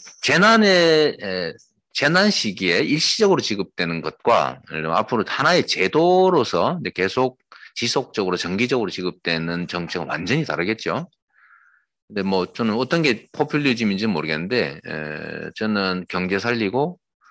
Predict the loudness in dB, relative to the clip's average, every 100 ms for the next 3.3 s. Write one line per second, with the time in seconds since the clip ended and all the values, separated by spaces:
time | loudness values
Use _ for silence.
0 | _ _ _ _ -4 -2 -2 -6 -4 -2
1 | -2 -2 0 0 2 -2 -2 -2 -4 -6
2 | _ _ _ _ _ _ _ _ _ -20
3 | _ -10